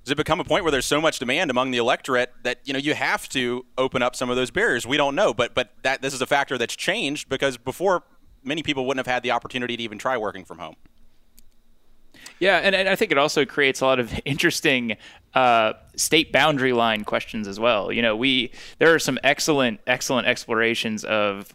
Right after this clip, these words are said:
Speaker 2: what companies do with tax benefits they are given and what they decide to do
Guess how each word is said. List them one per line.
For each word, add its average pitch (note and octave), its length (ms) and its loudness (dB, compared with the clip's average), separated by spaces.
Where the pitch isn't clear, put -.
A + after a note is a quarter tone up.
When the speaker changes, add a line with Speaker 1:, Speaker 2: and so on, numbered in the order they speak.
Speaker 2:
what A2+ 300 -4
companies A#2 540 -4
do G#2+ 500 0
with - 360 -6
tax A#2 300 -2
benefits G#2+ 500 -4
they A2 160 0
are G#2 80 -2
given A2 440 0
and G#2 200 -4
what A#2+ 140 -2
they A2 100 0
decide C3+ 460 -2
to A2+ 80 -8
do G2+ 360 -2